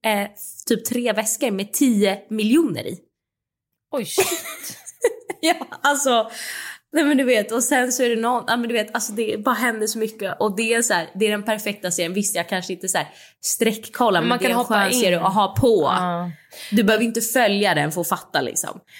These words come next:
Speaker 1: Men det är ändå roligt, för att jag blir så chockad över hur folk är. <laughs>
Speaker 2: Ja, jag fattar. Har jag berättat när jag blev stoppad i U S A?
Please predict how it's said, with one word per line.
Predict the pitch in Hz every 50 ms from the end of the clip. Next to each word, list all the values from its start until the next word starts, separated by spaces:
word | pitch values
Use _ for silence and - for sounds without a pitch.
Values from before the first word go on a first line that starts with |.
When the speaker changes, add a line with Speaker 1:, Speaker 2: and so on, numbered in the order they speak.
| - -
Speaker 1:
Men | 214 226 226 196 170 160 165 - 180
det | 185 208
är | 208
ändå | 180 180 185 202
roligt, | 196 202 202 180 202 220 214 -
för | 196 170
att | 170 170
jag | 180 175
blir | 170 208 208
så | - 233 -
chockad | - 202 - - - 202 190 180
över | 160 151 156 156 156
hur | 165 175 175 -
folk | 170 151 147 147 143 - _ - - _ _ _ _ _ _ _ _ _ - - _ _ _ _ -
är. | 226 208 160 - - 240 240 -
<laughs> | - -
Speaker 2:
Ja, | - 165 160 - - - - -
jag | 165 165 156
fattar. | 160 156 - _ _ - 180 - - - _ _ - - -
Har | - 208 202
jag | 196 196 190
berättat | 220 233 247 240 - - - 226 208 202
när | 196 185
jag | 180 175 170
blev | 160 175 170
stoppad | 160 - 175 165 - - 196 185 180
i | 170
U | 165 165 160 156
S | 160 160
A? | - - - 156